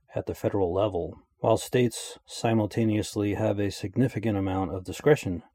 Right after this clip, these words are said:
in terms of how to particularly apply those funds. Ideally, Medicaid funding would be adequate and the beneficial effects upon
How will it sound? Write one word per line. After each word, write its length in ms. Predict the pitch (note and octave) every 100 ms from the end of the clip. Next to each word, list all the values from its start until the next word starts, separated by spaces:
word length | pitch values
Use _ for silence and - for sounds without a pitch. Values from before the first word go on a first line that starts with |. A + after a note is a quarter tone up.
| -
in 100 | G#2
terms 340 | - G#2+ F#2+
of 120 | F#2+
how 200 | - A#2
to 260 | G2+ G2 F#2
particularly 880 | - G2+ - B2+ - G#2+ G2+ G2 F#2+
apply 560 | F2 - - G2 G2 F2+
those 280 | F#2 F2
funds. 600 | - - F#2 F2 D#2+ - - _ -
Ideally, 540 | A2 G#2+ C#3 C#3 G#2
Medicaid 520 | G#2 A2 G#2+ - G#2
funding 460 | - G#2 F#2+ F#2+ F2+ - _ -
would 100 | G#2
be 140 | G#2
adequate 600 | G#2+ A2 A2 G#2 F#2 - - _ -
and 360 | G#2 G#2+ G#2+
the 180 | F#2+ G2
beneficial 540 | G2 G#2 G2 F#2+ - G2
effects 340 | - G#2 -
upon 440 | F#2+ G2+ F#2+ F2+